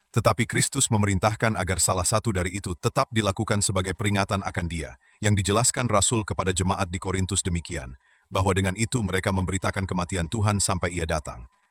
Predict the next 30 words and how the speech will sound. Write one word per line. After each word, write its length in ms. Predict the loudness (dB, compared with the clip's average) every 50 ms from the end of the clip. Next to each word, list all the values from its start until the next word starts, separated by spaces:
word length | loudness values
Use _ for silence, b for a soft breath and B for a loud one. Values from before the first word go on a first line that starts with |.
| _ _ _
Kami 240 | 0 2 2 2 2
berpendapat 480 | 0 0 0 0 2 2 2 2 2 0
bahwa 240 | 0 0 0 0 2 2
Ia 100 | 2 2
mengatakan 480 | 2 2 2 0 0 0 0 0 0
demikian 460 | 0 0 -2 -2 0 0 0 2 2 2
dan 100 | 0 0
juga 220 | -2 -2 -2 -2
memberitahu 480 | 0 0 0 0 0 0 0 2 2 2
murid-muridnya 640 | 0 0 -2 -4 -4 -4 -4 -4 -4 -2 -2 -2
bahwa 240 | -2 0 0 0 0
Ia 240 | 0 0 0 0 0
akan 160 | 0 -2 -2
datang 260 | -2 -2 0 0 0 -2 -2
kepada 240 | -4 -4 -2 -2
mereka 320 | -2 -2 -2 -4 -4 -4 -4
lagi, 320 | -4 -4 -6 -8 -14 -18 -20 b b b b b -2
bahwa 240 | 0 0 2 2
sebagian 480 | 2 2 0 0 -2 0 0 0 0 0
tidak 240 | 0 -2 -2 -2 -2
akan 240 | -2 -2 -2 0 0
merasakan 480 | 0 0 0 -2 -2 -4 -4 -4 -2
maut 240 | -2 -2 -2 -2 -2
sampai 320 | -2 -2 -2 -2 -2 -2
mereka 320 | 0 0 -2 -2 -2 -2 -4
melihat 320 | -2 -2 -2 -2 -2 -4
Dia 240 | -4 -4 -4 -2 0
datang 320 | 0 0 0 -2 -2 -2
dalam 240 | -2 -2 -2 -4 -4
kerajaan, 560 | -4 -4 -4 -4 -4 -4 -6 -8 -10 -12 -14